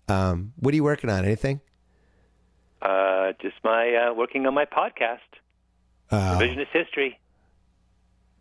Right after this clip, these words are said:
Speaker 1: You're
Speaker 2: I'm
Speaker 1: working
Speaker 2: off
Speaker 1: on
Speaker 2: to interview Rick Barry this weekend.
Speaker 1: Oh,
Speaker 2: That's
Speaker 1: don't say hi to him for me. He hates me.
Speaker 2: <laughs> That's what.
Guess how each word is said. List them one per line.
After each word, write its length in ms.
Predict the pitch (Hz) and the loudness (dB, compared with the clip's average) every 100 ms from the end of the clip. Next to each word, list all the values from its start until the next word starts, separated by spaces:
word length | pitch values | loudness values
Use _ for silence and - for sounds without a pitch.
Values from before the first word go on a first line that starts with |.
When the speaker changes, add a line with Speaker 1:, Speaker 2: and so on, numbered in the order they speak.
| _ _ _ | _ _ _
Speaker 1:
You're 100 | - | 0
Speaker 2:
I'm 140 | 101 101 | 2 2
Speaker 1:
working 80 | 107 | 2
Speaker 2:
off 80 | 139 | 0
Speaker 1:
on 40 | 156 | -4
Speaker 2:
to 80 | 139 | -4
interview 320 | 143 135 135 | -4 -4 -2
Rick 240 | 135 - | -2 0
Barry 440 | 127 147 127 85 78 | 0 0 -4 -8 -12
this 120 | 87 - | -12 -10
weekend. 340 | 87 85 82 - _ _ _ _ _ _ _ _ _ _ _ | -8 -8 -10 -18 _ _ _ _ _ _ _ _ _ _ _
Speaker 1:
Oh, 240 | 92 92 87 | 0 0 0
Speaker 2:
That's 120 | - _ _ _ | -6 _ _ _
Speaker 1:
don't 220 | 113 127 | 0 2
say 160 | - 123 | 0 0
hi 180 | 117 123 | 0 0
to 60 | |
him 120 | 110 | 0
for 140 | 95 98 | 0 2
me. 200 | 87 90 | 2 4
He 100 | 92 | 4
hates 160 | - - | 4 2
me. 100 | 180 - - 208 - - | 2 0 0 -4 -4 -14
Speaker 2:
<laughs> 500 | - _ - - - | -18 _ -8 -4 -2
That's 180 | 143 - | -2 -4
what. 220 | 135 151 | -4 -4